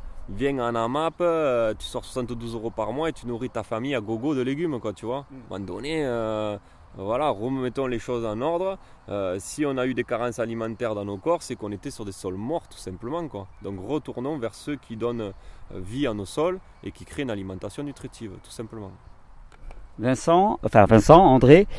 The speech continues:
Speaker 2: on a encore pas mal à partager.
Speaker 1: Bien
Speaker 2: Je
Speaker 1: sûr.
Speaker 2: crois que tu veux nous parler de semences et ainsi de suite. On fait une petite coupure et on se retrouve tout de suite pour la, pour la suite.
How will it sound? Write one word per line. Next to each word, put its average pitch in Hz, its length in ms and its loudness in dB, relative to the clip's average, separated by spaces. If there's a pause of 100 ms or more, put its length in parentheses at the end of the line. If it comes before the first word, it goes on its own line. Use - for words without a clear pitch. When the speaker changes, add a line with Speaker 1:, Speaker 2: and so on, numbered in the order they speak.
(300)
Speaker 2:
on 120 80 8
a 131 40 12
encore 135 160 8
pas 151 100 10
mal 147 140 10
à 127 40 10
partager. 135 400 8 (280)
Speaker 1:
Bien - 80 0
Speaker 2:
Je - 60 -4
Speaker 1:
sûr. - 60 -4
Speaker 2:
crois 143 100 10
que - 60 2
tu 156 80 4
veux 147 100 12
nous 139 80 12
parler 135 260 10
de 135 140 10
semences 143 440 8
et 139 60 10
ainsi 117 180 4
de - 60 -2
suite. - 220 2
On 117 80 4
fait 165 120 6
une 156 80 8
petite - 200 0
coupure 247 520 10
et - 40 -2
on 135 100 2
se - 80 -6
retrouve 151 340 2
tout 151 120 -2
de 143 80 8
suite 202 260 -2
pour 156 160 2
la, 127 260 10
pour 131 160 4
la 135 80 8
suite. - 280 -4